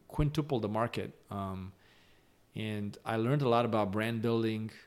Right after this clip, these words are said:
about working in different cultures, about making sales to national retailers,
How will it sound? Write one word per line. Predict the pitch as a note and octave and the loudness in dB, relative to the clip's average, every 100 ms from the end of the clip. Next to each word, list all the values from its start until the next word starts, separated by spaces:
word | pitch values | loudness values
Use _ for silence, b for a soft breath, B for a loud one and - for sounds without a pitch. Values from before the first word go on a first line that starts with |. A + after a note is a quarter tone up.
| - | -16
about | G2+ A2 A2 | -8 -4 -2
working | A2 G#2+ A#2 A2 G2+ - | -4 -4 -6 -8 -10 -10
in | G#2 | -8
different | G#2+ - G#2+ | -8 -8 -6
cultures, | A2 G#2+ - A2 G#2+ - - B B B B - | -4 -4 -4 -4 -2 -4 -6 B B B B -8
about | A2+ | -6
making | A#2 A2+ | -4 -4
sales | - B2 A#2+ A#2+ - | 0 2 2 2 -2
to | A#2 | -4
national | A2 A2 B2 G#2+ | -4 -4 -6 -4
retailers, | G#2+ G#2+ A2 A2 A2 A2 - - | -6 -6 -6 -4 -4 -6 -8 -12